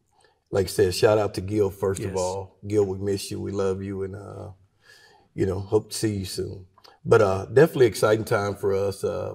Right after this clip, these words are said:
Speaker 1: we, we got off to a good start. Been a, been a great summer. And, uh, I don't know what those coaches do that show up in August. You know, thank,
Speaker 2: <laughs>
Speaker 1: thank God that the district got me back to town late in no-, late in,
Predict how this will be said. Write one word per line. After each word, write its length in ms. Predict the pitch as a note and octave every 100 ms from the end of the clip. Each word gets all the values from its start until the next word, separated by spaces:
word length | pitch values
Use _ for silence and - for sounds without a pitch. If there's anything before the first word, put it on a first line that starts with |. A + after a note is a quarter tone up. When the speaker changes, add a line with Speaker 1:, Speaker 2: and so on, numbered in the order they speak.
| G#2
Speaker 1:
we, 220 | A2 G2+ _ - -
we 120 | - A2
got 160 | G#2+
off 180 | G#2 G#2
to 100 | -
a 40 |
good 240 | F#2 G#2 G#2+
start. 580 | - G2+ G2 G2+ G2+ G#2
Been 140 | G#2
a, 40 | F#2+
been 180 | A2
a 40 | G2
great 320 | F#2+ G2+ G2+
summer. 540 | - G#2 G2+ G#2 G2+ G2+
And, 200 | G2 G2+
uh, 300 | G2+ G#2 G#2 G#2 _ _ - _ _
I 60 | -
don't 160 | C3+ B2
know 80 |
what 180 | A#2 A#2
those 220 | A2+ G#2
coaches 400 | - A#2 A2 G2+
do 200 | G2 A2+ A2
that 180 | G2+
show 280 | - G#2+ G#2
up 140 | G#2 G2
in 100 | G2
August. 580 | G#2 F#2+ - - - _ - -
You 120 | -
know, 120 | G#2 F#2
thank, 340 | - G#2 -
Speaker 2:
<laughs> 0 |
Speaker 1:
thank 200 | A2+ G#2+
God 320 | A2 G#2 G2+
that 100 | G2+
the 80 | G2
district 480 | G2 G#2 - G2 F#2+
got 180 | G#2 G#2+
me 120 | G2+
back 320 | G2+ G2+ G2
to 60 | G2+
town 500 | - G2+ G#2 G#2 G#2
late 200 | G#2 G#2
in 120 | G#2
no-, 240 | G#2 G#2 -
late 340 | A#2+ A2 A2 A2
in, 200 | G#2+